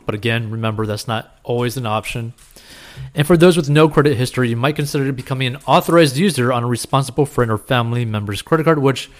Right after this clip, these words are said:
I would not suggest. This can technically help you quickly build credit, so you could apply for your own card,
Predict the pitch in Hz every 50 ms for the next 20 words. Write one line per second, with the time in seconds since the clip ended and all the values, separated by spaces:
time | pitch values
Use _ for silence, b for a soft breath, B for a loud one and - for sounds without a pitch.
0 | B B B B B B B B B B 120 117 117 110 104 101 110 120 123 -
1 | - 131 117 113 123 123 123 127 - - - b b b b b b b b b
2 | b _ _ _ _ - 123 - - - - - 143 151 156 151 147 - - 156
3 | 156 151 143 160 147 143 - 135 135 - 147 - - 135 - - 127 120 98 113
4 | 107 104 - - 127 123 131 147 165 - - _ _ _ - - - 110 104 101
5 | _ - - - 131 127 131 135 131 131 - - 127 120 123 131 - - 123 113
6 | 113 - 117 110 113 113 110 107 _ - - - 120 113 117 131 156 165 180